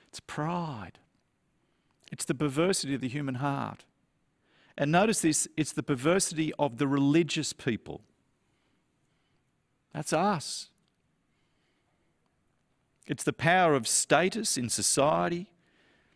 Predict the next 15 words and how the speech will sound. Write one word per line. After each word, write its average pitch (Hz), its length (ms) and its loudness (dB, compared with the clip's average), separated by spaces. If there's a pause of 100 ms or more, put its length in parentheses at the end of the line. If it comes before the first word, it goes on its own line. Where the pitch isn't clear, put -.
(240)
It's - 200 -4
the 123 240 -2
power 156 340 4
of 123 140 2
being 131 220 4
afraid 147 520 2
of 135 80 2
what 120 160 2
others 131 260 2
will 107 120 0
think 151 320 0
of 127 120 0
you 151 220 2
if 135 180 0
you 95 440 -2